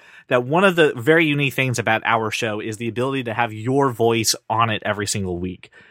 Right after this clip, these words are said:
Uh, so you can actually call a phone number, four eight four, three seven three, four one one nine.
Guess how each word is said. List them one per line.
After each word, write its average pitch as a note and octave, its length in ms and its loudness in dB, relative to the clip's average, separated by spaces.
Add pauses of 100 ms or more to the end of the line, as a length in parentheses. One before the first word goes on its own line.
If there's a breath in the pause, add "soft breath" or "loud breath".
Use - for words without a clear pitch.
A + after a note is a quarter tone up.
(160 loud breath)
Uh, G#2+ 220 2
so B2+ 140 0
you E3 180 2
can D4 100 4
actually G#3 300 2
call D3 380 2
a A#2+ 40 2
phone C3+ 200 0
number, F#2+ 180 -2
four D#3 320 2
eight D#3 180 0
four, G#2+ 380 0 (260 soft breath)
three E3+ 360 0
seven D3 340 2
three, A2+ 340 -4
four F#3+ 400 4
one F3 220 2
one C#3 180 2
nine. G2+ 360 -2